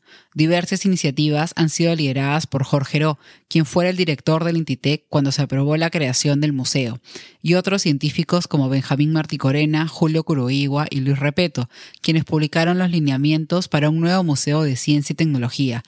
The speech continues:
continuando así los esfuerzos iniciados por el Museo Itintec en mil novecientos setenta y nueve. En estas semanas presenciamos un nuevo hito en la historia del Museo Intitec, la creación de la muestra El Mundo de la Experimentación,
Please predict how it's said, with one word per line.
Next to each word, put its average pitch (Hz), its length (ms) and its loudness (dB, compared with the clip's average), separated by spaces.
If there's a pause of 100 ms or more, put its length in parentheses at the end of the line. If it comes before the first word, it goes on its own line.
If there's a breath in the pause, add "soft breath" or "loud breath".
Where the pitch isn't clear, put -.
(300 loud breath)
continuando 160 580 2
así 170 300 0
los 175 220 0
esfuerzos 151 520 -2
iniciados 143 680 0
por 139 160 0
el 131 80 0
Museo 139 440 0
Itintec 135 640 -2 (260 loud breath)
en 147 160 2
mil 160 140 2
novecientos 143 540 0
setenta 127 340 0
y 117 80 -2
nueve. 120 380 -4 (920 loud breath)
En 165 120 2
estas 202 240 0
semanas 165 420 2
presenciamos 151 760 0
un 160 160 2
nuevo 170 260 2
hito 170 240 0
en 170 80 2
la 156 60 2
historia 143 340 0
del 151 100 0
Museo 139 460 0
Intitec, 127 580 -2 (340 loud breath)
la 151 140 -2
creación 147 500 0
de 180 100 -2
la 160 120 0
muestra 151 500 -2
El 143 180 0
Mundo 170 340 0
de 170 80 -2
la 170 60 -2
Experimentación, 127 1000 -2